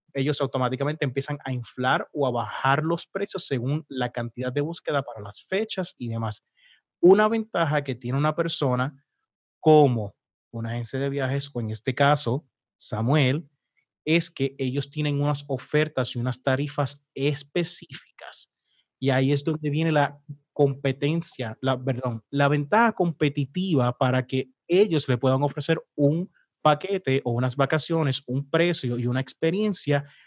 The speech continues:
garantizada que se acomode a su presupuesto, a sus necesidades y a su gusto. Eso va por encima a lo que una computadora pueda hacer.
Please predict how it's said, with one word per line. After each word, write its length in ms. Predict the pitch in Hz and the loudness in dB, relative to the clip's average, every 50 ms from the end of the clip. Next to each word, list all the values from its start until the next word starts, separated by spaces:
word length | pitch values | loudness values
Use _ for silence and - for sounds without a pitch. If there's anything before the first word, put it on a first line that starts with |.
| _ _ - | _ _ -14
garantizada 1400 | 117 107 139 139 135 135 139 135 127 131 127 - - 120 107 - - - 160 165 185 196 180 156 131 127 131 | -6 0 2 4 4 4 4 4 4 2 0 -2 -6 -8 -6 -6 -2 2 4 4 4 4 4 4 2 2 0
que 140 | - - 120 | -2 -4 -6
se 100 | - - | -4 -4
acomode 540 | 113 - 117 113 123 147 180 190 175 160 - | -4 -4 -2 -2 -2 0 0 0 0 0 -2
a 60 | - 120 | -4 -8
su 120 | - 117 | -8 -8
presupuesto, 520 | 101 - - - 117 107 - 170 175 - | -10 -10 -10 -8 -8 -6 -6 -6 -6 -6
a 20 | 143 | -6
sus 160 | - 127 113 | -6 -4 -4
necesidades 580 | 113 107 - 113 107 - 120 139 170 208 220 - | -4 -4 -6 -8 -8 -8 -6 -6 -6 -6 -8 -10
y 60 | 127 | -14
a 40 | 110 | -12
su 120 | - 104 | -12 -10
gusto. 380 | 95 110 120 107 - _ - 104 _ _ _ _ _ _ _ _ _ _ _ - | -8 -8 -8 -8 -10 _ -18 -20 _ _ _ _ _ _ _ _ _ _ _ 0
Eso 520 | 160 190 220 214 - - 151 143 143 - - | 2 4 4 4 2 2 2 2 2 0 -2
va 200 | 120 - 131 - | 0 0 0 2
por 240 | - 156 160 165 175 | 2 2 2 2 2
encima 600 | 185 175 - - 220 226 214 180 151 147 143 - | 0 -2 -4 -4 -4 -2 -2 0 0 -2 -2 -2
a 80 | 139 123 | -2 -2
lo 120 | 123 120 | -2 -2
que 80 | - 127 | -2 -2
una 120 | 123 127 | -2 -2
computadora 640 | - 143 143 139 160 160 160 160 165 185 185 170 135 | 0 -2 -2 -2 -2 -2 -2 0 0 0 0 0 -2
pueda 260 | 113 - 120 120 127 | -2 -4 -2 0 0
hacer. 320 | 139 131 - 123 120 113 | 0 0 0 -2 -6 -6